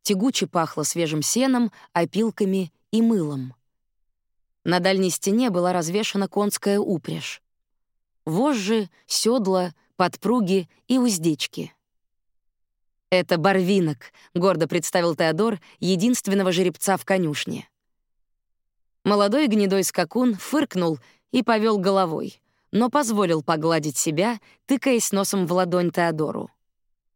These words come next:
Большие чёрные глаза животного внимательно следили за хозяином.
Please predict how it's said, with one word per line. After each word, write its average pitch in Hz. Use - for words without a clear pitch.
Большие 170
чёрные 180
глаза 180
животного 160
внимательно 190
следили 196
за 170
хозяином. 143